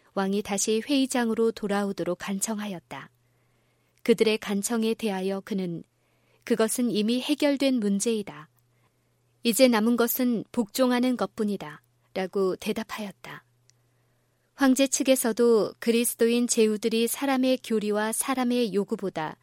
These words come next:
성경을 주장하여 굳게 지킬 것을 알았고,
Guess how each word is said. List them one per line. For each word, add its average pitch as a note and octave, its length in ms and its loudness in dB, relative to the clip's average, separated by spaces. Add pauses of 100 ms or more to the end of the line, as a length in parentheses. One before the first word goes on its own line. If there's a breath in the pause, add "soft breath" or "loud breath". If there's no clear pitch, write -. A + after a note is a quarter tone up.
(360)
성경을 C4 500 2
주장하여 G3 640 -2 (220 soft breath)
굳게 A#3 380 0
지킬 A#3 380 -2
것을 G#3 380 0
알았고, F#3 540 -4